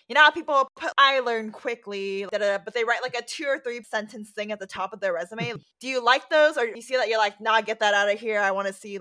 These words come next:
Speaker 1: a list of skills instead." How do you feel about those two things?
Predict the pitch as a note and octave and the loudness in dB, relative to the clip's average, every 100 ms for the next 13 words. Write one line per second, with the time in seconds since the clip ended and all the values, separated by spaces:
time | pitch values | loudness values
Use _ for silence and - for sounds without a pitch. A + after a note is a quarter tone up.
0 | - G3 G3 - F3 - - A#3+ A3+ F3+ | -10 -8 -8 -8 -12 -10 -4 -4 -4 -10
1 | F3 - A#3 A#3+ G3 A3+ G#3+ A3 G#3 G3 | -12 -4 -2 -2 -4 -4 -4 -4 -6 -6
2 | F3+ D#3+ D#3+ E3+ - E3 F2+ _ F#3+ | -6 -10 -12 -16 -18 -18 -20 _ -20